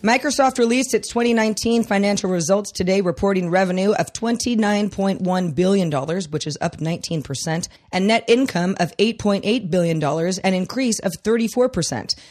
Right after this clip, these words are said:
The company says it's a record first quarter due primarily to strong cloud growth.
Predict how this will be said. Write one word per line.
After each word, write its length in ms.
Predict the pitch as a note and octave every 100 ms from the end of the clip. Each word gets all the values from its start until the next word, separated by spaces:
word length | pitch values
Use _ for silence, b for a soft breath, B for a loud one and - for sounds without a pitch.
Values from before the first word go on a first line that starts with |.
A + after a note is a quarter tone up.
| B
The 120 | G3
company 320 | B3+ A#3+ G#3+
says 340 | - G3+ A3+ G#3
it's 140 | D#3
a 80 | E3+
record 420 | E3 A#3 B3+ F#3+
first 260 | F3 E3+ -
quarter 360 | G3+ G#3+ A#3+
due 240 | E3+ A3 A3+
primarily 580 | F3+ E3+ G#3 A#3 F3
to 160 | E3+ C#3+
strong 460 | - - G3 G#3+ A3+
cloud 400 | - E3+ E3+ C#3
growth. 440 | G#3 E3+ - -